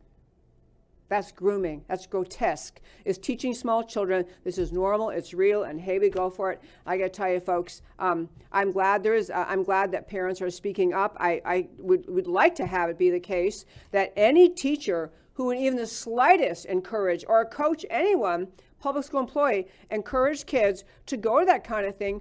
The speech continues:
should lose their job. Now, I want you to take, you know, imagine, for example, if a public school teacher was urging their public school students to come out to their Christian church,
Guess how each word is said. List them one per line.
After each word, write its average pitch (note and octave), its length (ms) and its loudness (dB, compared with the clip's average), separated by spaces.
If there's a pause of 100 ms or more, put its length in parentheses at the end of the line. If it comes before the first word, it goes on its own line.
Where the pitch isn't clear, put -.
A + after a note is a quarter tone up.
(160)
should F4 220 0
lose D#4 260 -2
their D#4 140 -2
job. C#4+ 420 0 (1700)
Now, A3+ 100 0
I A#3 40 2
want C4 280 0
you C4 80 -2
to - 60 -12
take, B3+ 240 -2
you A3+ 100 -8
know, G3+ 280 0 (200)
imagine, A#3 560 -2
for A3+ 180 -6
example, G#3+ 720 -4 (160)
if G#3 140 -6
a G#3 40 -6
public A3+ 320 -4
school A3 280 -6
teacher A#3 580 0 (240)
was G#3+ 340 4 (100)
urging B3 720 0 (220)
their A3 320 -2
public A#3 360 -4
school A3 260 -4
students C#4+ 600 -2 (280)
to C4+ 100 -6
come C4 240 -6
out B3+ 320 0 (160)
to B3 120 -8
their A#3+ 180 0
Christian B3 500 -10
church, - 680 -10